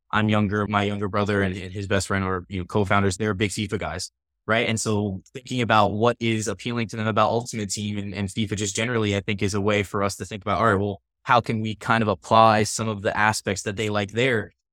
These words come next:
to a product like ourselves?" That's something that I think gives us versatility or range, and being a startup, I think, gives us the flexibility to do that. I think a lot of innovation just comes from taking concepts that already exist and are proven and that we know work and just applying them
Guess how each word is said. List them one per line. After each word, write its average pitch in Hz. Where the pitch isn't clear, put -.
to 131
a 107
product 98
like 95
ourselves?" 90
That's 110
something 110
that 98
I 104
think 101
gives 120
us 104
versatility 107
or 98
range, 101
and 95
being 104
a 101
startup, 101
I -
think, 104
gives 101
us 95
the -
flexibility 95
to 87
do 85
that. 80
I -
think 98
a 98
lot 98
of 95
innovation 98
just 92
comes 101
from 92
taking 123
concepts 117
that 110
already 113
exist 104
and 110
are 101
proven 113
and 104
that 95
we 104
know 98
work 104
and 98
just 98
applying 101
them 98